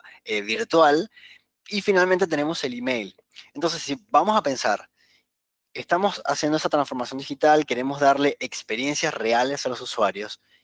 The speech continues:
¿qué podemos hacer desde nuestro lado, sin demasiada inversión, para comenzar a pensar en cómo hacer que un usuario tenga una experiencia positiva? Bueno, por eso llegamos al, al email, y que es increíble que hoy sigue siendo un punto de contacto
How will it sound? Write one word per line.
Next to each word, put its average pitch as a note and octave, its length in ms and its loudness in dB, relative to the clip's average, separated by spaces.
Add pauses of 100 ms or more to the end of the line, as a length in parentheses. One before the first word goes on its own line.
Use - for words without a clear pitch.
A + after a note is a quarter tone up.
(140)
¿qué C#4+ 140 -2
podemos D4+ 360 2
hacer F3 400 0 (200)
desde B2 260 -2
nuestro F#3 300 0
lado, E3+ 400 4 (280)
sin C3 340 -4
demasiada B2+ 520 0
inversión, D#3+ 600 -2 (240)
para C3 200 4
comenzar B2+ 540 -2
a E3 60 2
pensar C#3 360 -2
en D3 100 -4
cómo F3+ 380 -2
hacer E3 360 0 (320)
que B2+ 380 0
un D3 160 -2
usuario D3 340 2
tenga C3+ 200 -2
una C#3+ 100 -2
experiencia A2+ 420 -4
positiva? - 720 -8
Bueno, A2 220 -6
por A#2+ 100 -2
eso G3+ 320 -2 (380)
llegamos C3+ 460 2
al, A#2 220 0 (120)
al G#2+ 140 -2
email, C#4 420 0 (500)
y - 100 -6
que D3 260 4
es D#3+ 180 0
increíble F3+ 540 6
que C#3 200 -2
hoy E3+ 220 4
sigue - 240 -4
siendo F3 480 -2
un D#3 180 -6
punto F#3 360 0
de E3+ 100 4
contacto C#3 640 0